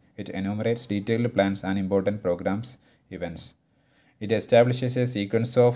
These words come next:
activities and their interrelationship. നമ്മളെ അതിലേക്കുള്ള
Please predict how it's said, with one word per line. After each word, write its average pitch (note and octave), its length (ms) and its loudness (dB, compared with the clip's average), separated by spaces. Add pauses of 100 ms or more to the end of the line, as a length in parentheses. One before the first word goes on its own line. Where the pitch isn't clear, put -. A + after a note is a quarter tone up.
(120)
activities G#2 580 -4
and G2 220 -2
their G2 200 2
interrelationship. F#2 800 -4 (1300)
നമ്മളെ F#2+ 240 -2 (140)
അതിലേക്കുള്ള G2+ 520 -2